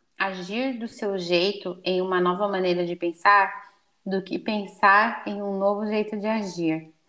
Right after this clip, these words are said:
Então, faça uma pequena coisa hoje e deixe o impulso crescer. E agradeça a qualquer força dentro de você que sabe que há algo maior para isso.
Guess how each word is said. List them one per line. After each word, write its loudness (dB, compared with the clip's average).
Então, 2
faça 2
uma 0
pequena -2
coisa 0
hoje 0
e -6
deixe 0
o -2
impulso -6
crescer. -6
E -4
agradeça 2
a 0
qualquer 0
força -4
dentro -2
de -4
você -4
que -10
sabe 2
que 0
há 6
algo 2
maior 0
para 2
isso. -8